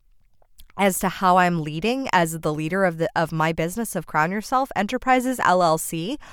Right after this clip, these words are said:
um, like, that is, both of those are, are key. Like, just this past week, I asked my team, um, "What, what can I improve on?"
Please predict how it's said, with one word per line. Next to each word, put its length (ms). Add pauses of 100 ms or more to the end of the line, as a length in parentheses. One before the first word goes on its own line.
(380)
um, 360
like, 320
that 480
is, 520 (840)
both 260
of 140
those 420
are, 300
are 220
key. 340 (520)
Like, 220
just 300
this 160
past 340
week, 260
I 100
asked 360
my 180
team, 480 (540)
um, 640 (1500)
"What, 560 (580)
what 220
can 140
I 80
improve 420
on?" 220